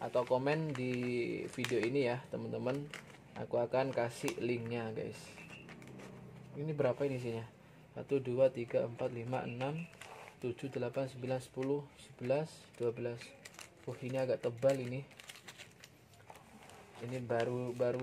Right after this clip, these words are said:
di nganu ini ya, teman-teman. Jadinya, eh, ngembang ya. Jadi nanti kayak gini jadinya, teman-teman. Ini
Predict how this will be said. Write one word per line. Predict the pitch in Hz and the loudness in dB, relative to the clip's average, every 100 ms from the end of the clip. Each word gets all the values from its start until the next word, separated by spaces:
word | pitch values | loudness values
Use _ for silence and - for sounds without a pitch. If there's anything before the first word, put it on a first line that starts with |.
| 123 | -2
di | 123 | 0
nganu | 127 127 139 | 0 0 0
ini | 143 120 | 0 0
ya, | 113 | -2
teman-teman. | 113 113 123 143 - - - - - | -4 -4 -4 -6 -12 -16 -18 -18 -8
Jadinya, | 123 120 127 143 143 - - - - - - - - - - - - - - - - - | -6 -2 2 4 4 0 -12 -14 -14 -14 -16 -16 -16 -16 -16 -14 -14 -10 -10 -10 -8 4
eh, | 156 139 139 135 131 113 - - - - | 8 12 12 12 12 6 2 -4 -12 -6
ngembang | 135 139 139 156 127 | 0 4 10 10 8
ya. | 123 131 - - - - - - - | 0 -2 -8 -4 2 2 0 -16 -12
Jadi | - 156 147 | -4 2 6
nanti | 147 156 | 6 6
kayak | 147 143 | 8 6
gini | 127 135 139 123 | 6 4 2 2
jadinya, | 131 127 127 127 | -2 0 0 0
teman-teman. | 123 120 120 127 131 - - - - - - | -2 -2 -4 -4 -6 -14 -18 -20 -18 -14 2
Ini | 156 170 175 | 8 12 12